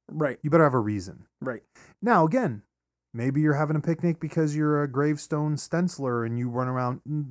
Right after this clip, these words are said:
Speaker 2: that makes sense. That's part of your art. You know, you stop, you have lunch. That's normal shit. But yoga.
Speaker 1: It's kinda disrespectful, I think.
Speaker 2: I don't see it.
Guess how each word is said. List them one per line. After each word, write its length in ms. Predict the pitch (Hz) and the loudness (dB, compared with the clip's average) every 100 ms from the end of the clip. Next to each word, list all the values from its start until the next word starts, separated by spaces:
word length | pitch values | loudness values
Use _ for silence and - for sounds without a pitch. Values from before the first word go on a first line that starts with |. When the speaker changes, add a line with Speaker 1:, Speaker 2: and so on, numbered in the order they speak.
| 139 | -2
Speaker 2:
that 180 | 147 | -2
makes 180 | 139 160 | 0 -2
sense. 320 | - 240 120 | -2 -4 -4
That's 220 | - 120 - | -6 -8 -4
part 240 | - 151 | 0 2
of 120 | 143 | 2
your 200 | 139 143 - | 0 -2 0
art. 280 | 123 98 - _ _ _ _ | 0 0 -6 _ _ _ _
You 80 | 117 | -2
know, 120 | 123 | 0
you 140 | 123 120 | 0 -2
stop, 460 | - 131 120 113 | -4 0 0 0
you 80 | 123 | -6
have 180 | 110 101 | -8 -6
lunch. 440 | 113 123 117 - | -2 -2 -4 -6
That's 260 | - 131 - | -8 -8 -6
normal 500 | 113 107 110 110 107 | -4 -2 -2 -4 -6
shit. 320 | - 117 - _ _ _ _ _ _ | -6 -8 -8 _ _ _ _ _ _
But 200 | 113 139 | 0 0
yoga. 580 | 135 117 135 131 104 - _ _ _ _ _ _ _ _ _ _ _ _ _ _ _ _ - | 2 4 6 4 2 -8 _ _ _ _ _ _ _ _ _ _ _ _ _ _ _ _ -12
Speaker 1:
It's 80 | |
kinda 220 | - 175 147 | 2 2 2
disrespectful, 680 | 131 123 127 - 117 - 113 | -4 -6 -8 -8 -10 -10 -14
I 40 | |
think. 120 | - | -8
Speaker 2:
I 120 | 120 120 | -2 0
don't 120 | 110 | 0
see 140 | - | -6
it. 160 | - - | -12 -16